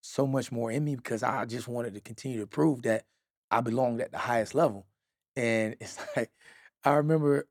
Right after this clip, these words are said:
the year I led the C F L in sacks, and I shoulda won Defensive Player of the Year, but that's a whole nother story. And then I came back, and I balled in Arizona during training camp, and I just knew I was gonna,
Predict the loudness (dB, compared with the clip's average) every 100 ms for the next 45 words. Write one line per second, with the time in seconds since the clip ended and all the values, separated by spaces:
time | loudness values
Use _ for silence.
0 | -6 -2 2 4 4 4 0 -2 -2 0
1 | 0 0 0 0 -4 0 0 0 -4 -10
2 | -12 _ _ _ _ _ -4 -4 0 0
3 | 0 -2 -2 -2 -2 -6 -4 -2 0 0
4 | -2 0 0 0 0 0 0 -2 -4 -8
5 | -4 0 0 -2 _ _ -12 -8 -6 -8
6 | -6 -6 -6 -2 -2 -2 -6 _ _ _
7 | _ _ _ -20 -8 -2 0 4 6 6
8 | 6 0 -2 -2 -2 -2 -2 -4 -6 -6
9 | -6 -8 -8 -6 -8 -6 -8 -6 -6 -2
10 | 0 0 -4 _ _ _ -4 0 2 0
11 | -4 -6